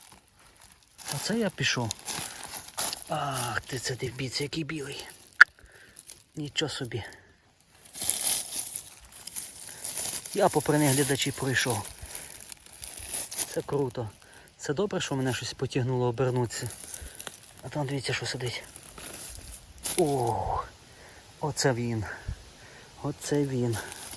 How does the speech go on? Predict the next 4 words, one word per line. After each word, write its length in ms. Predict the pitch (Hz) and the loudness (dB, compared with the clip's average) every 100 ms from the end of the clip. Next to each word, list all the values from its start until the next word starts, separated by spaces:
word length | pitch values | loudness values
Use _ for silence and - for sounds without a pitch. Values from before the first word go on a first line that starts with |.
| - - - - - - | -8 -10 -10 -14 -16 -10
Фантастичний 760 | - 127 123 127 - 135 - 127 | -6 -4 -4 -6 -4 -4 -2 -2
білий 320 | 120 127 127 | 0 0 2
гриб. 220 | 117 135 - - - - - - - - | 2 0 -2 -10 -16 -18 -18 -18 -20 -12
Красень. 640 | - 120 131 175 - 143 | -4 4 4 4 4 2